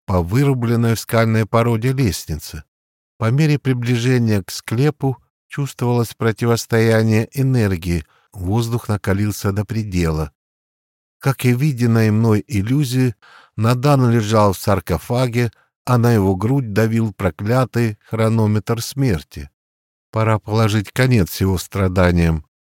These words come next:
Приблизившись к демону, я аккуратно снял элементный портал. Неконтролируемое поле энергии тьмы тут же спало,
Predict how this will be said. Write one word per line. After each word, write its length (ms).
Приблизившись 880
к 40
демону, 640
я 260
аккуратно 720
снял 600
элементный 720
портал. 680
Неконтролируемое 1200
поле 440
энергии 600
тьмы 380
тут 200
же 160
спало, 580